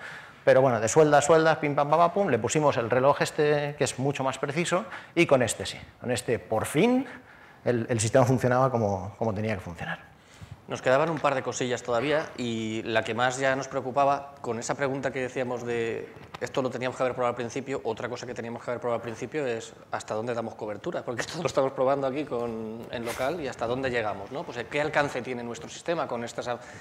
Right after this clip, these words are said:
Speaker 2: etapas de amplificación y tal? Pues ahí, aquí había que hacer dos pruebas. La primera era, poníamos, eh, encendíamos la estación falsa, registrábamos manualmente el móvil en esa estación falsa, la metíamos en el árbol y nos íbamos,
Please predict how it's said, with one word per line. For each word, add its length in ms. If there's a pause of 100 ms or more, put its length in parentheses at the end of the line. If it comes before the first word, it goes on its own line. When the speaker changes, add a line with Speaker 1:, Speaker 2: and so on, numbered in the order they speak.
(140)
Speaker 2:
etapas 340
de 40
amplificación 600
y 40
tal? 160 (480)
Pues 160
ahí, 60
aquí 260
había 220
que 60
hacer 440 (100)
dos 140
pruebas. 460
La 180
primera 340
era, 300 (540)
poníamos, 460
eh, 540 (300)
encendíamos 460
la 80
estación 580
falsa, 680
registrábamos 680
manualmente 640
el 60
móvil 260
en 80
esa 100
estación 320
falsa, 380
la 80
metíamos 400
en 260
el 120
árbol 360 (920)
y 120
nos 160
íbamos, 440